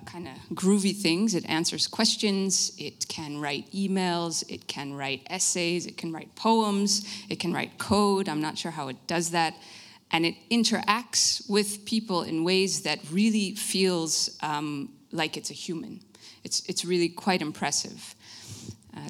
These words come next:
this is an example taken from, uh, my own research group where we played around with this a little bit. Uh, we asked it, "What is Michael Walter's theory of justice?"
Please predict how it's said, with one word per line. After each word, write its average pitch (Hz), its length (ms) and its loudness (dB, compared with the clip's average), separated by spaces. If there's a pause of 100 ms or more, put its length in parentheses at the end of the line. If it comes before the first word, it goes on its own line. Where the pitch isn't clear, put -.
(140)
this 202 160 4
is 220 120 4
an 196 120 4
example 180 640 4
taken 170 540 4
from, 156 640 2 (100)
uh, 156 640 -2 (300)
my 160 160 2
own 180 200 4
research 180 520 2
group 220 260 -2
where 156 100 0
we 151 120 -2
played 160 260 0
around 156 320 2
with 170 140 -6
this 185 160 2
a 175 40 -2
little 170 200 0
bit. 214 240 2 (580)
Uh, 151 340 -2
we 165 240 4
asked 165 460 2
it, - 500 2 (140)
"What 180 260 4
is 180 140 4
Michael 165 320 2
Walter's 151 500 0
theory 151 320 2
of 135 140 -2
justice?" 208 640 4